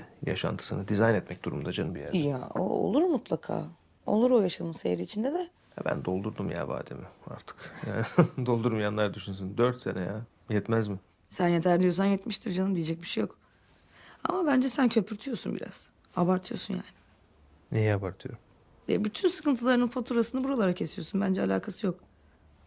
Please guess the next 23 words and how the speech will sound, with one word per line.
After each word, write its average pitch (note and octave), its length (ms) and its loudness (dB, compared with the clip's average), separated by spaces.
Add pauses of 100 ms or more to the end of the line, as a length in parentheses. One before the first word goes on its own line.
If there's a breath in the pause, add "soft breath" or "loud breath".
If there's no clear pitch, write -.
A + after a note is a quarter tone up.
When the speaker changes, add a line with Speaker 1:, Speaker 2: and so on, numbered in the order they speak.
(380)
Speaker 2:
İstanbul'da G#3 440 4
seni G#3 220 4
ne G#3+ 120 6
bekliyor F3+ 300 0
sanıyorsun? E3 460 -6 (760)
Speaker 1:
Yani A#2+ 260 -2
bilemem A2 280 -2
tabii - 220 -8
de. - 40 -2
Speaker 2:
İnsan E3 280 2
nereye E3+ 200 4
giderse D3 340 -4
kendini B3+ 360 0
de B3 60 0
götürüyor F#3 360 -2
sonuçta. - 420 -14 (360)
Speaker 1:
Ya - 140 -2
şu - 200 4
an B2 160 4
bunları A#2+ 300 4
düşünecek G#2+ 440 -4
durumda G#2 340 0
değilim - 240 -4